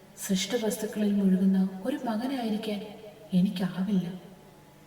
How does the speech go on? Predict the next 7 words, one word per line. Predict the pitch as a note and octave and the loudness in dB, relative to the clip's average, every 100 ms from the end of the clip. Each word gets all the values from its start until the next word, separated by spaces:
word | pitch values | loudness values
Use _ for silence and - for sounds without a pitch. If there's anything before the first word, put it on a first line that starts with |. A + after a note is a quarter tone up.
| - - - - - | -20 -20 -20 -20 0
പുണ്യസുഹൃതങ്ങളിൽ | G#3 A3 B3 A#3+ A3+ G#3 A3+ A3 A3 G#3+ | 2 2 2 0 0 0 0 2 2 2
സമ്പന്നയായ | - G3+ G3 A#3+ D4 D4 D4 C#4+ | 2 4 4 4 4 4 4 2
ഒരമ്മ | A3+ A3+ F#3+ F#3+ G#3+ - - - - - - | 2 2 6 6 6 2 -4 -14 -18 -10 -2
എനിക്കുണ്ടായിരിക്കെ | G#3+ D4 F4 D4+ A#3+ A3 G3+ - G#3 - - - - - - - | 0 0 6 6 6 2 0 -2 -4 -4 -10 -16 -20 -20 -14 -2
ചാബല്യങ്ങളുടെ | G3+ F#3+ A3+ A#3+ B3 B3+ | 2 2 0 -2 0 2
വഴിയരികിൽ | B3+ G3+ F#3 A3 A#3 A#3+ | 4 4 4 4 0 -2
വിശ്രമിക്കുന്ന | G#3 F#3 F#3+ G3 - G#3+ G#3+ | -2 0 4 4 4 0 0